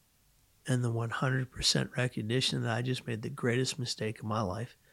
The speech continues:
and it was likely too late. And it's been too late for ninety-nine point nine nine percent of the people in the last eighty-seven years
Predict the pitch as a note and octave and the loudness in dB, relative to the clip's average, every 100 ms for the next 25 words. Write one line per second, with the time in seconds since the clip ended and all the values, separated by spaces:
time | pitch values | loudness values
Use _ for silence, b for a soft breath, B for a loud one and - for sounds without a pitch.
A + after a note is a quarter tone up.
0 | b b b b b b - A#2 C3 A#2+ | b b b b b b -6 -2 0 0
1 | G2+ - A2 - D3 C3+ - - - _ | -4 -4 -6 0 2 4 4 0 -8 _
2 | _ _ _ _ _ _ _ _ - - | _ _ _ _ _ _ _ _ -20 -20
3 | - - - C3 C#3 B2 - D#3+ G3+ - | -20 -20 0 4 4 2 6 6 6 4
4 | C3+ A2+ G#2 D3 - A2 G#2 G#2 B2 D#3 | 4 2 0 -4 -8 -4 0 2 4 4
5 | B2+ G#2 G2 B2 - G2+ F#2 G#2 A2 A#2 | 2 0 -4 -6 -6 -6 -4 -4 -2 -2
6 | A2+ A#2 - - A2+ G#2 - D#3 - G#2 | -2 -2 -2 -2 -2 -2 2 2 2 -2
7 | A#2 G#2 A2+ A2 G2+ G#2 A2 A#2+ A2 G#2+ | 0 0 0 -2 -2 0 2 2 0 0
8 | C3 C#3+ A2 G#2+ | 4 4 4 -2